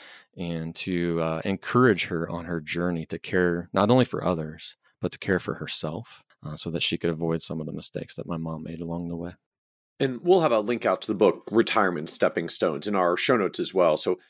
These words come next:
Speaker 2: uh, for those who are interested, go to kitces dot com slash three three eight for episode three hundred thirty-eight. And we'll have a link in the show notes to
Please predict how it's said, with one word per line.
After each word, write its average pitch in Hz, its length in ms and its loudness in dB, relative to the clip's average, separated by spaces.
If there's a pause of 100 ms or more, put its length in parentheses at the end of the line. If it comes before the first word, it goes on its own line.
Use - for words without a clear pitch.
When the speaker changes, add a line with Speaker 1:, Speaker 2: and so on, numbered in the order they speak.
(220)
Speaker 2:
uh, 98 140 6
for - 140 0
those 135 200 4
who 127 80 0
are 123 100 4
interested, 110 440 2 (100)
go 92 80 4
to 85 140 4
kitces - 400 -4
dot 78 180 0
com 117 260 4
slash - 280 -2
three - 140 -4
three - 260 -6
eight 101 220 6
for 76 260 0
episode 80 320 2
three 73 180 -2
hundred 76 200 -4
thirty-eight. 85 440 0 (200)
And 113 160 -4
we'll 131 120 6
have 117 100 4
a 101 160 4
link 107 260 -2
in 95 60 -4
the 85 60 -2
show 87 200 2
notes 80 280 -2
to 78 200 0